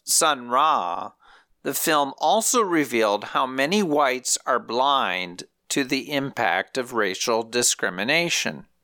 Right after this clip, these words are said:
At the discussion after the screening, a middle-aged white man stood up and said, "For many years, he had worked alongside five colored boys, all of whom were his friends.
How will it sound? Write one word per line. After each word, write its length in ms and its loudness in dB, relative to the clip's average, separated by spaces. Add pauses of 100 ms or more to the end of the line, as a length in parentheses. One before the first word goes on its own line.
(880)
At 200 0
the 100 -2
discussion 760 0
after 440 -2
the 140 -6
screening, 960 0
a 100 0
middle-aged 800 2
white 400 0
man 500 0
stood 380 0
up 240 0
and 160 -10
said, 480 2 (460)
"For 140 -6
many 520 2
years, 640 0
he 280 2
had 120 2
worked 360 0
alongside 960 0 (220)
five 580 0
colored 400 0
boys, 560 -4 (400)
all 240 2
of 160 -4
whom 360 -8
were 220 2
his 240 0
friends. 720 -2